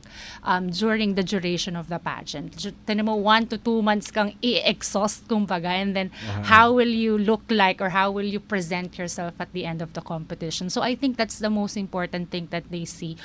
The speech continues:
Speaker 1: or they look for sa mga candidates. So, f-, talking about the perspective na experience ko sa pageant, that's how I will describe how beauty is. It's beyond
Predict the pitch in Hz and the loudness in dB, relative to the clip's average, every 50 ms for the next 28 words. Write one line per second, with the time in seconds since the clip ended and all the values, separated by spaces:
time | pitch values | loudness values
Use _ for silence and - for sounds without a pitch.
0 | - - - - 208 208 180 220 208 196 185 185 180 - - - - 175 165 160 | -18 -18 -6 -4 -2 0 2 2 0 0 -2 -4 -6 -8 -12 -8 -6 -4 -4 -4
1 | 160 - 190 170 170 170 165 160 165 165 131 135 139 151 - - 269 269 254 - | -4 -6 -6 -6 -8 -8 -8 -8 -6 -6 -6 -6 -6 -6 -4 -2 0 -2 -2 -4
2 | - - - - - - - - - - - 277 269 285 - 302 285 302 277 226 | -10 -20 -20 -20 -20 -20 -20 -20 -20 2 8 8 8 10 8 6 4 4 6 6
3 | 262 254 247 - 240 214 - 226 226 - - - - 214 202 - - 226 214 208 | 6 6 6 2 -6 -6 -6 -6 -4 -4 -8 0 0 0 0 0 -2 -4 -2 0
4 | 208 202 180 175 - - - - 233 208 202 196 196 190 185 - - 196 180 - | 0 -2 -2 -2 -6 -6 -4 -2 0 0 0 0 -2 -4 -4 -6 -6 -6 -6 -6
5 | 190 - 180 160 156 156 175 165 156 180 185 - - - 180 180 180 185 175 175 | -4 -2 -2 -2 -2 -2 -4 -8 -6 -6 -8 -8 -4 0 2 2 2 2 0 0
6 | 170 170 170 165 160 175 - - - 151 147 156 - - 160 156 151 - - 156 | -2 -2 -4 -4 -6 -8 -10 -8 -8 -8 -8 -8 -8 -8 -8 -8 -8 -8 -10 -12
7 | 156 156 - - 170 160 - - - - - - 156 160 - 180 - - - - | -12 -12 -12 -12 -12 -12 -12 -16 -18 -18 -14 -10 -8 -6 -4 -4 -4 -4 2 4
8 | 240 233 240 240 247 262 262 247 220 | 6 6 8 8 8 8 6 4 2